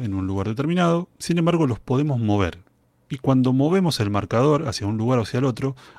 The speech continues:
arrastramos el audio desde ese punto donde estamos hacia un costado o hacia el otro. ¿Y qué es lo que sucede cuando arrastramos,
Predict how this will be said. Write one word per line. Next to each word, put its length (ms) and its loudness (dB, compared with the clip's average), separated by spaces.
arrastramos 720 0
el 100 2
audio 380 -2
desde 320 0
ese 260 2
punto 440 0
donde 200 -4
estamos 580 -2
hacia 240 -2
un 80 -2
costado 480 0
o 160 -2
hacia 160 -2
el 60 -4
otro. 280 -8
¿Y 80 -2
qué 100 0
es 60 4
lo 80 2
que 60 4
sucede 320 0
cuando 200 0
arrastramos, 760 -2